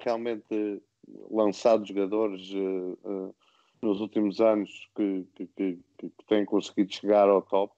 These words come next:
mas são mercados muito difíceis, porque já são muito controlados ali por países como a Alemanha ou como a Inglaterra, ah, e, e a produção, entre aspas, produção de talento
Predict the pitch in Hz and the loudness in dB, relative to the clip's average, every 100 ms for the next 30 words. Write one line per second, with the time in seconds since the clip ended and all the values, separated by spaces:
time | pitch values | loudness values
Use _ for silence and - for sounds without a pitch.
0 | _ _ _ _ _ _ _ - 123 123 | _ _ _ _ _ _ _ -8 -2 -2
1 | 113 143 135 127 139 127 117 117 131 135 | -2 -4 -4 -2 -4 -4 -8 -10 -8 -10
2 | - 117 117 - 123 113 135 131 - - | -12 -12 -12 -6 -6 -2 -2 -2 -6 -20
3 | _ _ _ - 127 - 139 - 139 135 | _ _ _ -14 -12 -2 -2 0 -2 -2
4 | 135 - 135 120 120 120 120 120 107 113 | -4 -4 -4 -4 -4 0 2 0 -4 -10
5 | 117 113 _ 113 113 104 - 104 107 120 | -10 -12 _ -12 -12 -12 -12 -6 -4 -4
6 | 117 110 117 113 110 110 104 107 - 104 | -4 -4 -4 -6 -8 -6 -4 -6 -6 -10
7 | 107 107 110 - 110 107 113 117 _ _ | -8 -6 -6 -2 -2 -2 -4 -8 _ _
8 | _ _ _ 127 123 120 123 - _ - | _ _ _ 0 2 2 -4 -12 _ -20
9 | 135 - 127 120 117 151 160 131 127 - | -20 -12 -6 -6 -4 -6 -6 -8 -16 -2
10 | 156 143 135 120 95 - _ - - 107 | 2 4 2 -2 -10 -18 _ -20 -10 -8
11 | 101 110 107 - 95 - 107 104 - 131 | -2 0 0 -2 -12 -10 -10 -10 -2 0
12 | 120 107 - 120 120 131 110 - 98 | 0 -2 -2 0 2 2 0 -8 -18